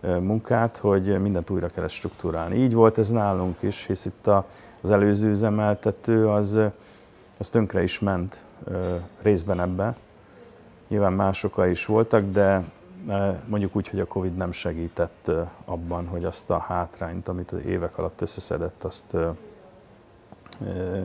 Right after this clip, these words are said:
a sikerrel, ö, lemenedzselje. Ugye új cég alakult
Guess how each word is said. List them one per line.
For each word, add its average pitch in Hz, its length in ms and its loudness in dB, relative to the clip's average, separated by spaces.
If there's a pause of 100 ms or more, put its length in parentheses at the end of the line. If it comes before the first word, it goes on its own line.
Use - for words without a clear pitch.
a - 40 -10
sikerrel, 90 720 -2 (500)
ö, 90 200 0
lemenedzselje. 113 880 2 (1200)
Ugye 113 280 8
új 113 160 6
cég 98 260 0
alakult 156 600 2